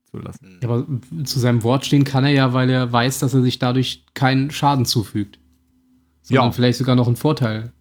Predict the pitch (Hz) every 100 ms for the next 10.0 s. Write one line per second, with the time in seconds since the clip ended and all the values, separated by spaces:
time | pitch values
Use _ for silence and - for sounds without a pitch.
0 | _ 127 104 104 - - 107 107 107 220
1 | 294 - 101 101 - 101 - 117 120 120
2 | 117 131 131 127 127 127 131 127 110 95
3 | - _ - 101 98 101 101 98 113 104
4 | 101 92 95 - 101 101 110 - 92 -
5 | _ _ 104 107 - _ 117 113 113 113
6 | 117 123 107 117 101 104 95 104 107 95
7 | - 98 90 - 101 87 - 85 85 -
8 | 85 - 85 87 - 82 85 85 _ _
9 | _ _ _ _ _ _ - - - 101